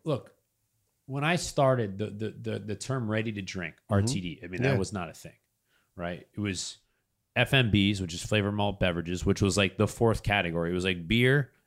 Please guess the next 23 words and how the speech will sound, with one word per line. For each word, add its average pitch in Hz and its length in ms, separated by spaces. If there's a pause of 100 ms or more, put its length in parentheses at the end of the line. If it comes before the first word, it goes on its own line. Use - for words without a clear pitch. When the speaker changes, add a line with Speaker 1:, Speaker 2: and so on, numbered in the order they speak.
Speaker 1:
and 107 200
beyond 92 440
beer. 85 220
And 87 280
back 110 280
then 107 160
it 95 40
was 87 120
just - 240
flavor 87 200
malt 82 220
beverages. 78 360 (240)
Then 113 160
came 127 180
along 120 260
hard 110 160
seltzers. 92 480 (400)
Then 117 200
came 127 200
along 113 240
R 101 140
T - 160
Ds. 85 260